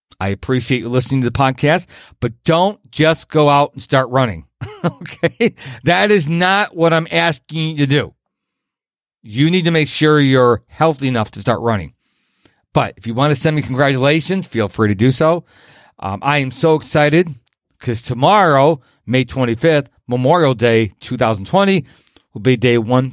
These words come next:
thousand and one. Absolutely crazy to think about. So thank you for listening to this very special episode of the Mark Struczewski Podcast as I share with you making my first goal of one thousand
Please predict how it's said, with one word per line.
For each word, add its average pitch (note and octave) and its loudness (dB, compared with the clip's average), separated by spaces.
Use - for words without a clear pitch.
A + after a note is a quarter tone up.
thousand G#2 -2
and G2+ -10
one. F2 -8
Absolutely G#2+ -4
crazy F#2 -10
to - -20
think E2+ -12
about. D2 -12
So G#3+ 0
thank C#4 0
you B3 4
for G3+ 0
listening F#3+ 2
to - -10
this D#3+ 0
very F#3 2
special D#3 0
episode C3 0
of B2+ 2
the A#2+ -4
Mark B2+ 0
Struczewski A#2 -4
Podcast A#2 0
as G#2+ -4
I - 2
share F#3 0
with G#3 -2
you F3+ 2
making B3 2
my C#3 2
first G#3 0
goal D3 2
of A2+ -2
one F3 0
thousand D3 0